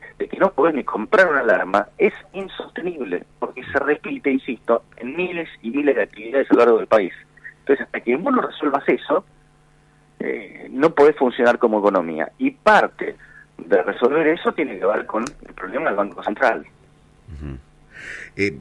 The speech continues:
Speaker 2: vos decís que cualquiera que asuma la presidencia el diez de diciembre va a tener que aplicar recetas similares,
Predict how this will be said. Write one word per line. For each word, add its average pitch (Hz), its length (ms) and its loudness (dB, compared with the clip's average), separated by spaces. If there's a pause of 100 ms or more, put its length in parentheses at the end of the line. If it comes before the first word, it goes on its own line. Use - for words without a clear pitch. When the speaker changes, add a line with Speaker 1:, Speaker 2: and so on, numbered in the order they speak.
Speaker 2:
vos 123 240 4
decís 165 260 2
que 151 160 0
cualquiera 123 540 2
que 127 100 -2
asuma 139 300 0
la 113 100 4
presidencia 117 460 0
el 110 80 0
diez 113 120 2
de 107 60 4
diciembre 127 580 0
va 87 180 -2
a 98 40 0
tener 98 220 0
que 98 60 0
aplicar 85 380 -2
recetas 98 380 -2
similares, 95 720 2